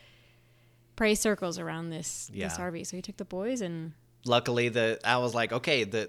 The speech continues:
Speaker 2: the, the storage facility is open. So, okay, this is a sign from God," kind of thing. And so we, it, it was beautiful, because it was a, it was an oppor-, awesome opportunity to sh-, to show the boys the, like, just the power of prayer. And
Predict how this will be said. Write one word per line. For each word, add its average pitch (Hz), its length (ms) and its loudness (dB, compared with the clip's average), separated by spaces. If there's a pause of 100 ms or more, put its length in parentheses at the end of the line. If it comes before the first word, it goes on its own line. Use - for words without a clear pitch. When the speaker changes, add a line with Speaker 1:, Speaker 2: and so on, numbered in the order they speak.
Speaker 2:
the, 104 320 0
the 104 100 2
storage 127 360 0
facility 117 460 0
is 104 100 -4
open. 135 380 2
So, 104 120 0 (160)
okay, 104 220 0
this 101 220 -4
is 98 80 -6
a 98 60 -4
sign 117 280 0
from 110 160 -2
God," 110 300 2
kind 110 180 -2
of 104 80 -4
thing. 107 260 -4
And 92 80 -4
so 101 200 -2
we, 101 240 -2 (640)
it, - 340 -2
it 143 120 6
was 143 120 8
beautiful, 151 480 4
because 113 320 -2
it 123 60 0
was 113 160 -2
a, 113 80 0 (120)
it 123 80 -4
was 117 140 -2
an 117 60 -2
oppor-, 135 400 0 (200)
awesome 139 300 -2
opportunity 113 640 -2
to 101 420 -8
sh-, - 120 -14 (520)
to - 80 -6
show 120 320 4
the 113 100 0
boys 92 600 -6
the, 98 260 -12
like, 101 320 -6
just - 220 -6
the 156 40 -4
power 120 300 2
of 104 140 -4
prayer. 104 380 0
And 95 180 -6